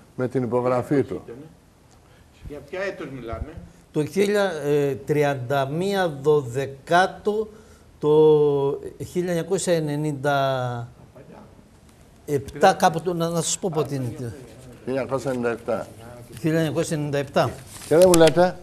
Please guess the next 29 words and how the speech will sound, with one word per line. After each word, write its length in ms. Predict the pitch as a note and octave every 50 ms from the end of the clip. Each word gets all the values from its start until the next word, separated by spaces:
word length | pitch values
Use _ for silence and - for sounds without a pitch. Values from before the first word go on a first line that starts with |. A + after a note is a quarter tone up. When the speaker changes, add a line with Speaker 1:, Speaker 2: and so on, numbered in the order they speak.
| - - - - - - - - - - - -
Speaker 1:
ερώτημα. 680 | C3+ D3 D#3+ F#3+ G3 F3+ - D#3+ B2+ G#2+ G2 D#2+ - - - - - _ _ _ _
Speaker 3:
Ε, 120 | - D#3 D3+
το- 180 | D3+ - - - - - - - - -
Speaker 1:
Ο 100 | - B2
κύριος 360 | A#2 - D3+ F#3 - - -
Speaker 3:
ναι. 60 | E3+
Speaker 1:
Αποστολάκης 720 | D#3 D#3+ D3+ - - C#3+ C#3 D#3 E3+ E3+ C#3+ D#3 D3 C#3 -
και 80 | -
η 60 | C3+ A#2+
κυρία 340 | A2+ B2+ C3 C#3 D3+ D3
Πατρόνα, 540 | B2 C3 C3 A2 C3+ C#3 D3+ D3 C#3+ C#3 C3
οι 80 | B2+ A#2+
οποίοι 600 | A2+ G#2+ - C#3 C#3+ C#3 C3+ C3+ C3 B2 - - - - - - - - A#2 - - - -
φαίνεται 400 | - C3+ C#3 C#3 C#3 - C#3+ B2+
να 100 | B2+ B2+
είναι 200 | C3+ C#3 C3+ C3+
εύθυκτοι 560 | C#3+ D3 C#3 - - C3+ A#2 - - - A#2
και 160 | G2+ - A#2+
πριν 320 | G#2+ - - C3 C#3+ C#3 B2+
πουν 220 | C#3 D3 C#3+ C3+
το 100 | - B2+
όνομά 500 | B2+ B2+ B2+ B2 A#2+ B2 B2+ B2+ B2 A#2 - - -
τους 240 | B2 A#2+ - -
κάποιοι, 480 | - C3+ C3 B2+ B2 - - C#3 A2 - - - - - - - - - - _ - - - - - - - - - - - - - _ _ _
τους 180 | - A2 - -
κάνουνε 600 | - B2+ B2+ B2+ B2+ B2 A#2+ A#2 A2 G#2 F#2 -
αγωγή, 640 | - A2 G#2 G2+ G#2 G#2+ A2 A2 B2 C3+ A#2+ G2+ F2 - - - -
δεν 220 | - A2 A2 G#2+ A2
έπρεπε 720 | A2+ A#2 A2+ A#2 A#2+ A2+ G#2+ - A#2+ A#2 A2+ G#2+ F#2